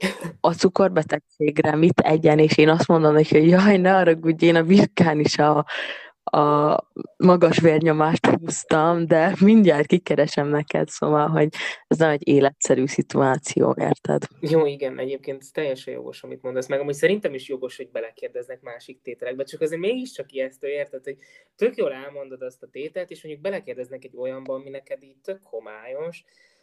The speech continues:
Speaker 2: akkor igazából találkozunk jövő héten újra. <laughs> Tehát, hogy így azért az,
Speaker 1: Igen.
Speaker 2: azért az rossz érzés.
Speaker 1: Hát ja, de amúgy,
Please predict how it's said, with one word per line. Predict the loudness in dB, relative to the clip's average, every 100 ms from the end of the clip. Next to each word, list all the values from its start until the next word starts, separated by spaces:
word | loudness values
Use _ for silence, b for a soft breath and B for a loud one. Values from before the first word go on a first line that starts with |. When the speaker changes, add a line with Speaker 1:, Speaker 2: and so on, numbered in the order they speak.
| _
Speaker 2:
akkor | -12 -6 -6
igazából | -4 -4 -6 -4 -6 -4 -8 _ _ _ _ -6
találkozunk | -4 -4 -10 -12 -12 -14
jövő | -14 -14 -14
héten | -14 -14 -16 -16
újra. | -14 -10 -8 -8 -12
<laughs> | -16
Tehát, | -14 -12 -12
hogy | -2 -2 -2 -14
így | -16 -16 _ _ B B B B B B -20 -12
azért | -8 -6 -4
az, |
Speaker 1:
Igen. | -2 -2
Speaker 2:
azért | -4
az | -10 -10
rossz | -10 -10
érzés. | -18 -18 -16 -18 -18 _ _ _ _ 0
Speaker 1:
Hát | 2 2
ja, | 0 -2
de | 2 2
amúgy, | 2 0 0